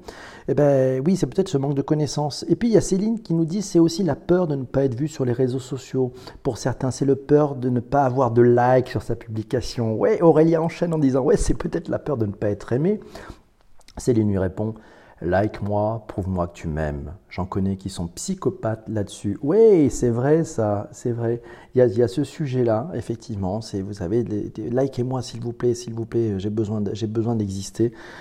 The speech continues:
C'est aussi la peur d'être mis de côté. Laura nous dit, « Une des peurs, c'est de ne pas être à la hauteur du digital. Avec l'accélération du partage de connaissances et des améliorations technologiques, c'est aussi la peur,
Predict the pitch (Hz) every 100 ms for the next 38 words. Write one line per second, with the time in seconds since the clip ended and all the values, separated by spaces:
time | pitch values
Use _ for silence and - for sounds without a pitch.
0 | - - 139 135 - 143 98 - 151 120
1 | 113 101 107 110 101 - 120 - 110 -
2 | - - 147 135 127 113 123 180 151 131
3 | - 131 - 110 104 104 110 110 92 92
4 | 92 - - - 117 104 98 95 95 104
5 | - 78 - 107 113 123 - 127 113 110
6 | 131 110 98 131 - 131 117 - 110 107
7 | - 113 104 101 113 110 104 104 - 98
8 | 107 110 104 101 135 - - - - -
9 | - 139 165 - - 170 226 - - -
10 | - 113 120 120 - 143 139 151 170 175